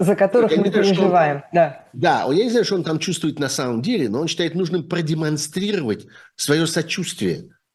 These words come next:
Speaker 2: свое, не побоюсь даже этого слова, горе по этому поводу и говорит, что мы вас не бросим, мы вас не оставим, мы вам поможем, мы там, э, как-то будем об этом заботиться и о вас заботиться и так далее. Это совершенно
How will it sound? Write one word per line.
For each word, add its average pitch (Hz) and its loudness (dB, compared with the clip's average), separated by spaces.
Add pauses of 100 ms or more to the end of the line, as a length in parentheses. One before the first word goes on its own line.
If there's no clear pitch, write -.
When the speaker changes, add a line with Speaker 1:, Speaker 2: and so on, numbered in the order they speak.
(160)
Speaker 2:
свое, 139 2
не 131 0
побоюсь 139 0
даже 156 0
этого 156 -4
слова, 170 0
горе 131 0
по 117 -6
этому 110 -2
поводу 147 -2
и 123 2
говорит, 120 0
что - -4
мы 120 0
вас 117 -2
не 117 0
бросим, 131 0
мы 131 -2
вас 117 -4
не 110 -2
оставим, 139 0
мы 131 -2
вам 113 -4
поможем, 156 0 (360)
мы 135 2
там, 113 -2
э, - -8
как-то 120 -2
будем 135 0
об 120 -2
этом 120 -2
заботиться 127 0
и 123 -2
о 123 0
вас 127 -2
заботиться 143 -4
и 127 -4
так 135 -2
далее. 101 -2 (300)
Это 165 2
совершенно 151 0